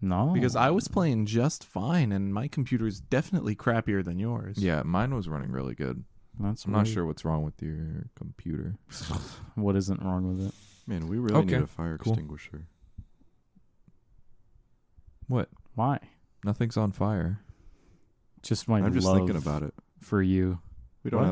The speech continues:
Speaker 4: have, we, we don't have one, do we?
Speaker 2: We don't
Speaker 3: Oh,
Speaker 2: have
Speaker 3: no.
Speaker 2: a fire extinguisher
Speaker 1: No.
Speaker 2: in this house.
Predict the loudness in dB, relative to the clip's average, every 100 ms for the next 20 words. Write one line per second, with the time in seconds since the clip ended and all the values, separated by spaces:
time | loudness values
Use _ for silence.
0 | 0 -8 -2 0 0 2 2 2 0 0
1 | 0 -2 -2 -4 -6 -8 -6 -6 -4 -4
2 | -2 -2 0 0 -2 -6 -6 -8 -10 -10
3 | -8 -2 0 0 -2 -4 -6 -8 -8 -14